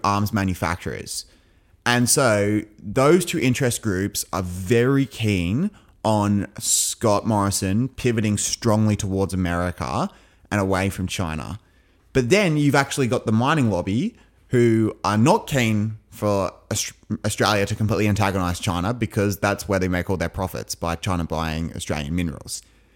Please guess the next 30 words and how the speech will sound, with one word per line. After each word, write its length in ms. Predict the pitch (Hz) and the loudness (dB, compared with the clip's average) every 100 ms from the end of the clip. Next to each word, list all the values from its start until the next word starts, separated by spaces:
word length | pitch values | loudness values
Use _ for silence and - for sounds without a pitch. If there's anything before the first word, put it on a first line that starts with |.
| _ _ _ _ | _ _ _ _
In 220 | 151 196 | 4 6
that 220 | 220 202 - | 6 4 2
kind 140 | 151 | 0
of 200 | 127 - | 0 -4
contest 600 | - - 147 143 127 110 | -8 0 0 4 2 2
that's 160 | 113 - | -2 0
going 320 | 113 101 95 | 2 2 2
on 220 | 95 95 | 2 2
there, 380 | 82 78 120 220 - - - | 0 0 -2 -4 -8 -18 -4
it, 160 | 120 - _ _ - _ - - | -4 -4 _ _ -20 _ -20 -2
it 160 | 139 113 | 0 4
does 220 | 139 151 | 4 4
appear 580 | 175 - 131 104 98 127 | 0 0 0 2 2 0
that 240 | 101 107 | -2 -4
the 80 | 104 | -2
pro-U 440 | - 117 110 101 | 0 0 2 2
S 180 | 95 92 | 0 0
lobby 400 | 95 90 95 85 - | -2 0 -2 -2 -8
qu-, 80 | - - - - | -18 -18 -14 -2
won 380 | 104 104 95 | 0 2 0
quite 420 | 92 - 95 80 - | -4 -2 -2 0 -2
convincingly. 720 | 92 82 82 76 73 - 80 _ _ _ _ _ | -4 -2 -4 -4 -8 -10 -14 _ _ _ _ _
So 140 | - | -2
Scott 200 | 131 214 | 2 2
Morrison 320 | 185 175 170 160 | 4 4 4 4
does 160 | 135 | 4
a 80 | 113 | 4
number 480 | 120 120 131 127 120 | 6 6 4 4 2
of 100 | 110 | 0
things 720 | - 104 101 98 98 - - | 0 0 2 0 0 -2 -6